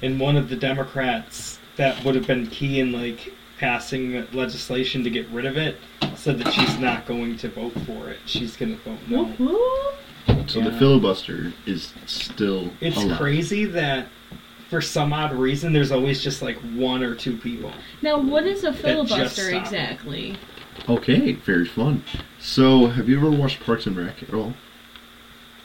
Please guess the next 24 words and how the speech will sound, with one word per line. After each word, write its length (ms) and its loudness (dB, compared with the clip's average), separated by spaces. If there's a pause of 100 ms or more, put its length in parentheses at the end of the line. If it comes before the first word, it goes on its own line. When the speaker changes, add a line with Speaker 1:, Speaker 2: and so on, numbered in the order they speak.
(460)
Speaker 2:
A 60 -4
long 260 -2
time 220 -6
ago. 340 -6 (360)
Speaker 3:
Okay. 320 -6 (640)
That's 200 -8
not 140 -8
a 40 -12
great 200 -10
ex-, 160 -12 (100)
okay. 240 2
Speaker 2:
Yeah. 560 -2
Speaker 3:
Um, 640 10
so, 640 6 (560)
in 220 6
a 480 8
room, 560 0 (160)
in 100 4
a 40 4
meeting, 380 0 (720)
like, 180 -6
when 160 0
you 140 0
have, 580 -4